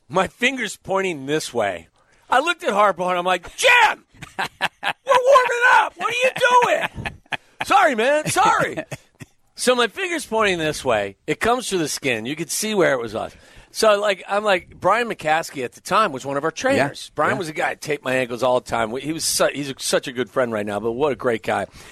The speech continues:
Speaker 1: But he's really good at his job, too. So he looks at it and he goes, "We're gonna have to get that fixed." <laughs> So I said,
Speaker 2: And he
Speaker 1: "Okay."
Speaker 2: talks matter-of-factly,
Speaker 1: Yes.
Speaker 2: just like that.
Speaker 1: We're gonna have to
Speaker 2: Yeah.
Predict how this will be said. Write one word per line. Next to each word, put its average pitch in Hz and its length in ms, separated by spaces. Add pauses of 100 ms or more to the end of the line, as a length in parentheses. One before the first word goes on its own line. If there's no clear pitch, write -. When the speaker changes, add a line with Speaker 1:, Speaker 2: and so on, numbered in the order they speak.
(140)
Speaker 1:
But 139 80
he's 131 100
really 156 240
good 139 160
at 139 60
his 143 100
job, 208 320
too. 220 240 (720)
So 135 120
he 131 60
looks 156 220
at 143 60
it - 20
and 110 80
he 110 60
goes, 107 340 (1600)
"We're 143 100
gonna 143 140
have 127 100
to - 60
get - 180
that - 140
fixed." - 360
<laughs> - 500 (500)
So 160 200
I 151 120
said, - 220
Speaker 2:
And 214 60
he 254 60
Speaker 1:
"Okay." 208 140
Speaker 2:
talks - 340 (200)
matter-of-factly, 170 720
Speaker 1:
Yes. 196 280
Speaker 2:
just 233 260
like 156 220
that. 175 80
Speaker 1:
We're 196 60
gonna 190 80
have 165 80
to 151 40
Speaker 2:
Yeah. 165 60